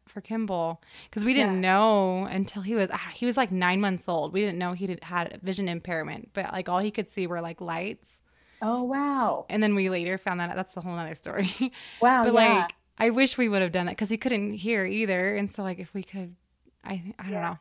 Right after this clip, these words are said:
Speaker 1: That's an awesome thing.
Speaker 2: Luckily for us, we, it was one of those things where we just, it was like all the cards aligned, and we knew this expert that knew my mom, and then
Speaker 1: Mm-hmm.
Speaker 2: nurse, you know, Nurse Sam over here was like,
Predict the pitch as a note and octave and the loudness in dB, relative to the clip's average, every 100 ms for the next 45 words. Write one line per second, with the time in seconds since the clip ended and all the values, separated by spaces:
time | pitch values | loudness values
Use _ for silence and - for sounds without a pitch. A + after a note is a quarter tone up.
0 | _ G#3+ A3+ A3 F3+ F#3 - F#3+ E3+ G3 | _ -2 4 4 4 0 -2 -6 -2 -4
1 | E3+ D#3+ - - _ _ _ - D#4+ C4 | -4 -10 -18 -20 _ _ _ -4 0 2
2 | A#3 G#3+ B3+ A#3 - - - A3 A3 G#3 | 4 6 6 4 -6 -20 -6 0 0 0
3 | G3+ G3 - A3 G#3 A3+ G#3+ G3+ A#3 A3 | -2 -6 4 4 4 0 0 0 0 0
4 | G#3 G3 F#3+ G3+ - G#3 G#3 G3+ F#3+ F#3 | 0 -2 -2 -4 -4 -4 -2 0 -2 -2
5 | _ _ - G#3+ A3 G#3+ - G3+ G3 F#3 | _ _ 6 6 6 2 2 2 2 -2
6 | E3+ D#3 D3+ - G#3 G3+ G#3+ G#3+ G#3+ F#3+ | -2 -6 -8 0 2 4 6 6 4 2
7 | - C4+ - C#4 C4+ C4+ G#3+ G3 F#3+ F3+ | 0 -2 4 6 6 6 4 4 0 2
8 | A3 C4+ B3+ B3 B3 - G#3 G#3 G#3+ G#3 | 4 4 4 2 0 -4 2 6 6 6
9 | G3+ G#3 A#3 C#4+ C#5 - - A#3 G#3 G3+ | 2 4 6 6 4 -8 -6 2 4 4
10 | G3+ A3 G#3+ G#3 B3 B3+ B3+ B3 A3+ A3+ | 4 4 4 6 6 8 8 6 4 4
11 | A#3+ A3+ A3 G#3+ G#3 F#3 - | 6 8 8 6 4 0 -2